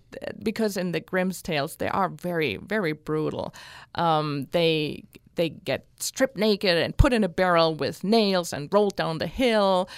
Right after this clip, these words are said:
for instance. Or, um, there's also godly punishments, if you want.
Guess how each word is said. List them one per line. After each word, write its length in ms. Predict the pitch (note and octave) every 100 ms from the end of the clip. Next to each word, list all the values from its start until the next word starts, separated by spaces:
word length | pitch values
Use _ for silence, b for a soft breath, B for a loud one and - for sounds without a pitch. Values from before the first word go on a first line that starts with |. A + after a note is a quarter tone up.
| B
for 220 | - F3 E3+
instance. 800 | E3+ F3 - D#3 D3+ D#3+ D#3 -
Or, 400 | E3+ D3+ D3+ C#3+ -
um, 360 | C#3 - C#3+ B2+
there's 180 | G#3+
also 260 | G3+ A#3+ G#3
godly 460 | E3+ E3+ G3 B3 C4
punishments, 880 | - - D3+ D#3+ - E4+ E4+ E4 -
if 120 | -
you 120 | B3+
want. 340 | B3+ B3+ C4